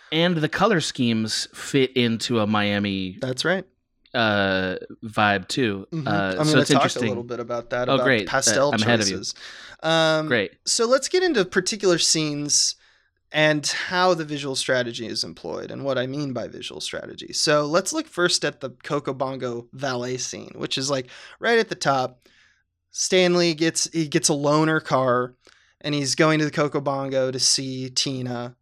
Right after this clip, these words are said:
Speaker 2: uh, to see her show. And, um, he can't get in because his friend who's got tickets,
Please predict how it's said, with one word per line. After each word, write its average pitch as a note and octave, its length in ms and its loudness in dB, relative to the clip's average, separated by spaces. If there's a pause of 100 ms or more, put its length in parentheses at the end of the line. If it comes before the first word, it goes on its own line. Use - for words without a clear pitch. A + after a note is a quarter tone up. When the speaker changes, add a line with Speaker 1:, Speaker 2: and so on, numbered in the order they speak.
(320)
Speaker 2:
uh, C3 360 2
to C3 160 -2
see B2+ 180 -2
her C3+ 80 -4
show. A#2+ 640 -2 (540)
And, C3 520 -4
um, C3+ 640 -4 (260)
he D3 400 -6
can't F#3 360 0
get F#3 160 4
in F3 160 4
because E3 260 0
his D#3 180 0
friend E3+ 400 2
who's D3+ 220 -4
got D3 260 2
tickets, D#3 720 0